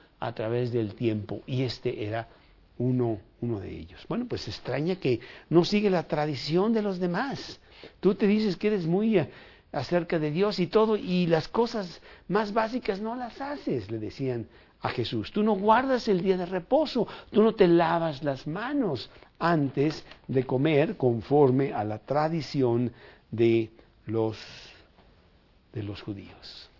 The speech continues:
Y en el pasaje vamos a ver dos cosas que tienen estos judíos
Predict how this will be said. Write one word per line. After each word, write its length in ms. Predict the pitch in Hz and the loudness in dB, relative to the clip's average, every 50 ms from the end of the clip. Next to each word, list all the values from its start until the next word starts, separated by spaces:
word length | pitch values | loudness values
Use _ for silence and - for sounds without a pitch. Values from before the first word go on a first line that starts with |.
| _ - | _ 2
Y 100 | - 170 | 4 4
en 60 | 220 | 4
el 120 | 254 262 | 4 4
pasaje 420 | 262 - 226 190 226 202 - - 170 | 2 2 2 2 2 2 4 4 4
vamos 340 | 151 160 160 156 143 127 135 | 6 6 4 2 2 0 0
a 80 | 120 | 2
ver 320 | 123 139 143 139 143 143 113 - - - - - - | 4 6 6 6 4 4 0 -8 -16 -20 -20 -18 0
dos 300 | - 107 160 214 202 - | 6 8 8 8 8 4
cosas 500 | - - 165 156 - - 151 135 123 - | 4 4 6 6 6 4 0 -4 -4 -4
que 120 | - 131 120 | -2 -4 -2
tienen 460 | 113 - 143 143 143 143 143 143 - | -2 0 0 0 2 2 0 -2 -2
estos 540 | - 170 160 135 - - 143 139 131 113 - - - - - - | -4 -4 -6 -4 -4 -2 0 0 0 -2 -6 -14 -18 -20 -20 -10
judíos 640 | - - 127 120 127 147 156 156 156 156 143 - | -4 -2 0 2 2 2 4 4 4 2 2 -2